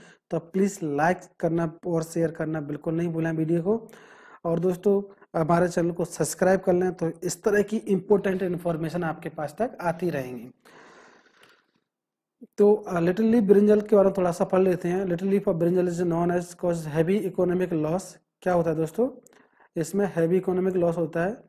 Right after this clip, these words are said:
As the name indicate symptoms, देखो दोस्तों, इसम का जो मेन सिम्टम है, जो पेट्यूल्स होते हैं, इसमें सबसे बड़े छोटे रह जाते हैं, लीफ छोटी रह जाती है,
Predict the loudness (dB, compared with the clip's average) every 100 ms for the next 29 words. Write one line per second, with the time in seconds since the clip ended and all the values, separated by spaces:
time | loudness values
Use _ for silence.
0 | -20 -20 -20 -20 -20 -4 4 4 6 4
1 | 4 2 2 2 2 0 2 0 0 -2
2 | -2 -4 -6 -10 -8 2 4 4 4 2
3 | 2 2 0 0 -2 2 2 4 2 4
4 | 2 2 -2 -2 -2 -4 0 2 4 6
5 | 4 4 0 0 -2 -4 -4 -8 -6 -8
6 | -10 -2 2 2 0 -4 -6 -4 -4 -4
7 | -6 -10 -10 -14 -14 _ -20 -20 -20 _
8 | 2 4 4 4 2 4 4 2 -2 -4
9 | -8 -8 -10